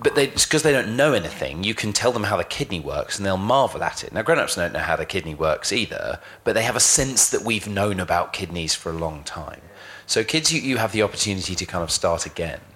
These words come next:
But I, I, I think, it, you know, sitting here trying to imagine having a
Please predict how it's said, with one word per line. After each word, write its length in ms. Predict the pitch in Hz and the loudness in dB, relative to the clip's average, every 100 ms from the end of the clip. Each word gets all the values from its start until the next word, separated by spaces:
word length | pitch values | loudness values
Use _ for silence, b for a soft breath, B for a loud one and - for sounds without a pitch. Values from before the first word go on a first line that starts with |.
| - B B B | -20 B B B
But 120 | 101 | 0
I, 720 | 101 104 - - 104 104 98 - B B B - - - - - _ - | 2 2 0 0 2 2 0 -6 B B B -20 -20 -20 -20 -20 _ -12
I, 80 | - - | -10 -8
I 80 | - | -4
think, 180 | 131 120 | -2 -2
it, 240 | 113 104 | -2 -4
you 80 | 120 | 0
know, 160 | 101 - | 0 2
sitting 300 | - 147 131 | 2 2 2
here 180 | 113 101 | 2 2
trying 300 | - 113 110 | 2 0 2
to 100 | 104 | 0
imagine 640 | 101 110 110 101 101 95 - | 0 0 0 0 -2 -6 -6
having 300 | - 110 | -6 -4
a 60 | 104 | -4